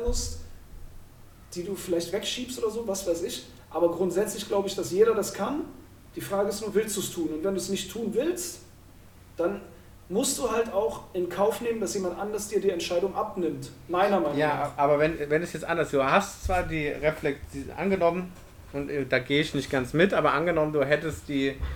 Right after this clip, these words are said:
Speaker 2: Möglichkeit und jetzt fängst du an, dich damit auseinanderzusetzen und sagst, „Ja, okay,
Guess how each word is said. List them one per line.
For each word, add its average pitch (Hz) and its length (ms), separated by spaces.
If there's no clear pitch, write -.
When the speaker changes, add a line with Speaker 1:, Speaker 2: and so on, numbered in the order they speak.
Speaker 2:
Möglichkeit 208 680
und 170 60
jetzt 160 200
fängst 180 280
du 180 80
an, 160 180
dich 160 140
damit 156 260
auseinanderzusetzen 131 1000
und 123 100
sagst, 147 320
„Ja, 139 240
okay, 170 420